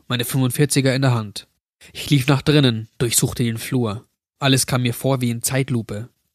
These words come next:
Dann kam ich in Stephanies Zimmer. Ich untersuchte jede Ecke mit der Pistole im Anschlag. Ich ließ sie jedoch sinken, als ich im Augenwinkel etwas entdeckte.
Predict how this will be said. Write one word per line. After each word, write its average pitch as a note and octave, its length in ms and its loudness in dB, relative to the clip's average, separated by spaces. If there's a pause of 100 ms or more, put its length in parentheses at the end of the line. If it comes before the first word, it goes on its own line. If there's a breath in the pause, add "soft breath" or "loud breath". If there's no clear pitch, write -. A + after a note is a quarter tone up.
(400 loud breath)
Dann D3 140 0
kam E3 220 2
ich D#3 100 2
in C#3+ 80 0
Stephanies C#3 480 2
Zimmer. A#2 400 0 (160)
Ich - 120 -4
untersuchte D3 420 2
jede D3 340 4
Ecke A#2+ 440 -2
mit B2+ 140 -4
der B2 80 -4
Pistole B2+ 520 2
im B2+ 120 -4
Anschlag. A#2 600 -8 (1000)
Ich A#2 200 -8
ließ D#3 220 2
sie D#3 100 2
jedoch D3 240 4
sinken, A#2+ 680 -4
als C3+ 160 -2
ich C3 120 -2
im C3+ 100 2
Augenwinkel C#3 560 0
etwas B2+ 260 -2
entdeckte. A#2+ 560 -6